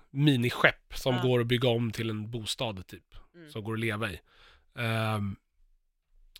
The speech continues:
Speaker 1: det är typ plotten i, i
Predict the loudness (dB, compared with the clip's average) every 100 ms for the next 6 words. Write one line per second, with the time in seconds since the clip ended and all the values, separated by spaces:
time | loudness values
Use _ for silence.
0 | -20 -20 -20 -20 -20 -20 -20 -20 _ -20
1 | -20 -4 6 8 8 6 6 6 4 4
2 | 6 8 6 4 4 4 4 4 4 4
3 | 4 4 4 2